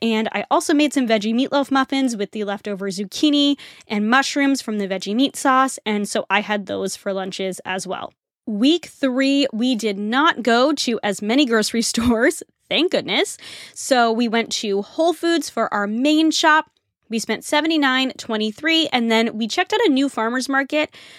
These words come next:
which was not as good as our other farmer's market, but there was a lot going on downtown,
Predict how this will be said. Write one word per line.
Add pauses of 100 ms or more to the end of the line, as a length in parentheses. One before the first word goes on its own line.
(160)
which
was
not
as
good
as
our
other
farmer's
market,
but
there
was
a
lot
going
on (140)
downtown,